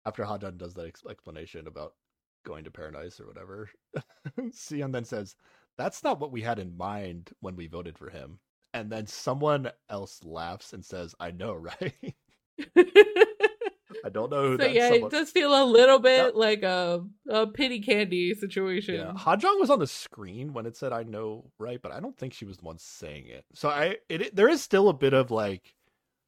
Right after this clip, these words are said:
Speaker 1: it's hard to tell if Ha Jung is as agreeing with all the women in this conversation.
Speaker 2: Mm.
Speaker 1: Or it's like, it, it's, it's largely, like, a few people talking. Like, it doesn't mean, like,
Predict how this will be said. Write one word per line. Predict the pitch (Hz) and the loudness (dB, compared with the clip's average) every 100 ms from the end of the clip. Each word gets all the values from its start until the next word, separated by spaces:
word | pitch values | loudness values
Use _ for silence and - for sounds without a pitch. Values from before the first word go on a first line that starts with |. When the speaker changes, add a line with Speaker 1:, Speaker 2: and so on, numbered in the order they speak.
| _ _ - | _ _ -14
Speaker 1:
it's | - | -2
hard | 175 196 | 0 0
to | |
tell | 139 147 113 | -2 -2 -2
if | 95 | -4
Ha | - - 92 92 | -8 -8 -8 -8
Jung | 104 101 98 95 92 | -12 -12 -12 -14 -16
is | 85 - | -18 -14
as | 82 82 82 82 - - _ _ _ _ | -10 -10 -12 -16 -20 -20 _ _ _ _
agreeing | 104 92 82 82 85 87 | -16 -14 -12 -10 -10 -12
with | - | -12
all | 80 | -12
the | 78 | -12
women | 64 65 87 101 101 104 _ _ _ 107 | -14 -14 -14 -14 -16 -18 _ _ _ -16
in | |
this | 104 - | -14 -12
conversation. | 110 107 113 117 120 123 120 _ _ _ 196 | -12 -10 -12 -12 -14 -16 -16 _ _ _ -10
Speaker 2:
Mm. | 190 185 180 180 - _ _ - | -8 -8 -10 -12 -18 _ _ -2
Speaker 1:
Or | 127 | -2
it's | 110 | -2
like, | 110 95 - | -6 -6 -6
it, | 190 _ - - | -6 _ -20 -6
it's, | - - - | -6 -6 -4
it's | 226 277 | -2 6
largely, | 294 196 | 6 6
like, | 170 127 104 - | 4 4 2 -8
a | 117 | -12
few | - 120 | -8 -6
people | 127 123 | -6 -6
talking. | 120 127 117 135 | -6 -6 -6 -8
Like, | 104 90 | -8 -8
it | 92 | -8
doesn't | 101 98 | -10 -12
mean, | 87 82 | -14 -14
like, | 78 | -16